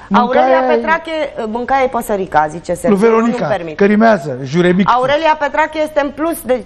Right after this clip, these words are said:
Speaker 1: degeaba acolo. Nu e, asocierea nu e corectă, în plus degeaba. Ori în plus, ori degeaba. Dacă era corectă, putea să vă contrazică. Dar ce să-i ceri? În America, doamna Petrache, este adevărat că vedetele se droghează,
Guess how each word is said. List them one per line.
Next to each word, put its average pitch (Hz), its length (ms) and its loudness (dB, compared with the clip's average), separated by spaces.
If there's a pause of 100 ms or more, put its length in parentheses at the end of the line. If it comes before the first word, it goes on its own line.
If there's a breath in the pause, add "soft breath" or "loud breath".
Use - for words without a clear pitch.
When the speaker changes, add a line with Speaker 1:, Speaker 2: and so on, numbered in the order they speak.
(100)
Speaker 1:
degeaba 233 440 2
acolo. 190 420 -6 (200)
Nu 214 120 -2
e, 226 100 2 (520)
asocierea 202 640 0
nu 226 140 -2
e 190 100 0
corectă, 165 360 -4
în 165 100 -4
plus 175 220 -8
degeaba. 156 640 -2
Ori 220 200 0
în 208 60 -4
plus, 254 200 -6
ori 262 140 -2
degeaba. 165 300 -6 (400 loud breath)
Dacă 214 300 0
era 247 260 2
corectă, 262 380 -2
putea 262 300 -2
să 285 100 -4
vă 262 160 -4
contrazică. 240 680 -2 (160 loud breath)
Dar 202 280 0
ce 262 140 -2
să-i 269 280 0
ceri? 175 320 -2 (260)
În 208 160 -4
America, 214 480 0
doamna 226 300 -2
Petrache, 233 440 -2
este 254 200 -2
adevărat 208 440 0
că 294 120 0
vedetele 233 420 -2
se 208 120 -6
droghează, 190 460 -2